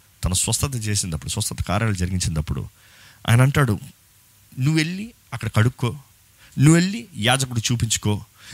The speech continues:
ఈ, ఈ పనులు ఎందుకు చేయమంటాడు? అవసరత ఏంటి? కానీ ఆయన చెప్పిన మాట వారు విధేయతతో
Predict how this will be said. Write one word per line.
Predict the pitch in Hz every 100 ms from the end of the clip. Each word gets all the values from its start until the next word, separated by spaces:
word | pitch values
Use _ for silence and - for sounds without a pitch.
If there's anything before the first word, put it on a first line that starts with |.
| -
ఈ, | 202
ఈ | 185 196 214
పనులు | 180 - 208 277 226
ఎందుకు | 214 247 226
చేయమంటాడు? | 214 208 214 202
అవసరత | - 147 - 202 185
ఏంటి? | 190 180 185 - - _ _ - - -
కానీ | 165 165
ఆయన | 151
చెప్పిన | 135 - 160 196 185
మాట | 139 135 165 175 143 120 113
వారు | 107 117 135 131
విధేయతతో | 107 107 135 180 185 170 165 - 131